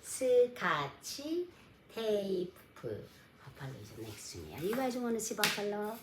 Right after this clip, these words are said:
Alright, buffalo. We don't do that. It's a baby is coming. We don't do that. Okay, here you go, baby. Yes, buffalo wants to. Attention.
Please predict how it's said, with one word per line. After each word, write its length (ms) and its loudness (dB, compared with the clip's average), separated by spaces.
Alright, 500 4
buffalo. 540 4
We 100 4
don't 280 4
do 100 4
that. 320 -2
It's 120 -10
a 40 -6
baby 380 -2
is 100 -8
coming. 440 -8
We 100 -14
don't 260 -12
do 140 -16
that. 120 -14
Okay, 140 -18
here 80 -8
you 60 -6
go, 140 -16
baby. 160 -18
Yes, 320 -10
buffalo 500 -8
wants 260 -14
to. 60 -16
Attention. 640 -8